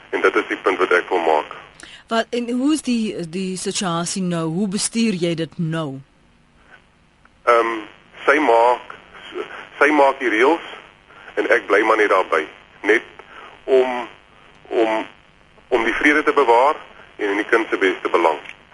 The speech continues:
Speaker 2: Baie dankie vir die saamgesels. Kom ons le-, hoor wat die ander luisteraars sê. Nog 'n anoniem in Johannesburg. En nou, dis oukei as jy anoniem wil bly. Ek verstaan mense se,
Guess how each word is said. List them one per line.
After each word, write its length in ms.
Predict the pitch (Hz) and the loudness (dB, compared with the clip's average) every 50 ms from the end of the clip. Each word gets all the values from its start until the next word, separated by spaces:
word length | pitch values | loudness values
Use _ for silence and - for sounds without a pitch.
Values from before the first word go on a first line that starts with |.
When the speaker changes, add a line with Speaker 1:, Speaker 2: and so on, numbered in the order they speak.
| - _ _ _ _ - _ _ _ _ _ _ _ _ _ _ _ _ _ _ - - _ _ | -20 _ _ _ _ -20 _ _ _ _ _ _ _ _ _ _ _ _ _ _ -16 -16 _ _
Speaker 2:
Baie 200 | - 190 190 196 | -6 -4 -4 -2
dankie 260 | 185 180 170 - 180 160 | -2 -4 -4 -6 -8 -10
vir 120 | 180 170 | -8 -8
die 40 | - | -6
saamgesels. 840 | - 185 156 143 151 147 - 165 - - 147 107 - 139 - - - _ _ - - - - - - - _ - | -4 -2 -2 -2 -2 -4 -8 -8 -4 -2 -2 -4 -4 -6 -10 -12 -12 _ _ -20 -20 -20 -20 -20 -20 -20 _ -6
Kom 160 | 214 220 214 | -2 0 0
ons 100 | 202 - | 0 0
le-, 300 | 180 180 180 180 180 180 165 | 0 0 0 2 2 0 0
hoor 220 | 156 170 180 175 165 | 0 -2 -2 -2 -2
wat 200 | 180 175 - - | -4 -6 -6 -8
die 140 | 185 180 180 - | -8 -6 -4 -4
ander 200 | 180 185 190 175 | -4 -4 -2 -2
luisteraars 480 | 170 165 165 - - 196 185 180 - - | -2 -2 -4 -4 -4 -4 -2 -2 -2 -4
sê. 60 | 202 190 | -2 -2
Nog 220 | 180 165 160 - | -2 -2 -2 -4
'n 80 | 185 - 180 | -6 -4 -4
anoniem 300 | 175 175 170 170 170 170 | -4 -2 -2 -2 -2 0
in 100 | 170 165 | 0 0
Johannesburg. 640 | 165 160 147 147 156 180 202 202 - 254 269 262 - | 0 0 -2 -2 -2 -4 -4 -2 0 0 0 0 -2
En 80 | 226 185 | -4 -4
nou, 260 | 175 175 170 190 226 | -2 -2 -2 -2 -2
dis 160 | 202 180 170 185 | -4 -4 -4 -6
oukei 320 | 160 165 - 208 196 190 185 | -8 -6 -4 -4 -4 -4 -4
as 100 | 170 - | -4 -6
jy 80 | 175 | -6
anoniem 420 | - - 160 160 156 156 151 165 156 | -6 -4 -4 -4 -4 -4 -4 -4 -4
wil 120 | 175 170 | -4 -6
bly. 380 | 151 131 160 156 185 254 269 196 | -4 -4 -4 -4 -2 -2 -2 -4
Ek 140 | 151 - - | -6 -8 -12
verstaan 500 | - 151 - - - 175 175 170 170 165 | -12 -10 -10 -6 -4 -4 -2 -2 -2 -2
mense 400 | 160 151 151 151 - - 165 160 | -4 -4 -6 -6 -6 -6 -6 -6
se, 260 | - - 170 156 156 | -6 -6 -6 -8 -8